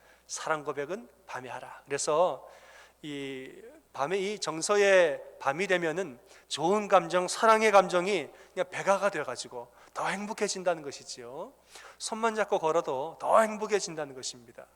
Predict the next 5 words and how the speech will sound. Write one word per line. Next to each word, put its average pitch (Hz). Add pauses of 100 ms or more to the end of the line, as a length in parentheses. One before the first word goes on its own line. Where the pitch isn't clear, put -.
(1160)
그러나 247
또 -
반대로 165
밤이 143
되면 156